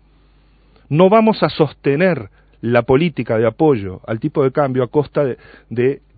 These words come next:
ingentes e importantes, eh, recursos fiscales, sean provenientes de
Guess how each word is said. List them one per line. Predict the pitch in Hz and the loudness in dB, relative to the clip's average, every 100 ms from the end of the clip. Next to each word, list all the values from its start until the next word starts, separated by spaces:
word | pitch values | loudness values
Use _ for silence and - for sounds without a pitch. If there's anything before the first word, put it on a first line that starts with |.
| _ _ | _ _
ingentes | 117 117 - 175 175 175 - | -6 -4 -2 -4 -4 -8 -10
e | 123 | -10
importantes, | 117 107 117 120 139 143 147 143 - _ _ | -8 -6 -6 -4 -4 -4 -8 -12 -16 _ _
eh, | 107 104 101 101 101 98 | -10 -10 -10 -10 -10 -10
recursos | 104 - 127 127 | -10 -6 -8 -8
fiscales, | 131 - 131 78 - _ _ _ _ | -14 -8 -8 -8 -18 _ _ _ _
sean | - - 196 104 92 _ _ _ _ | -4 2 2 2 -6 _ _ _ _
provenientes | 107 101 127 143 127 110 | -8 -4 -2 -2 -2 -6
de | 110 120 139 | -2 0 -2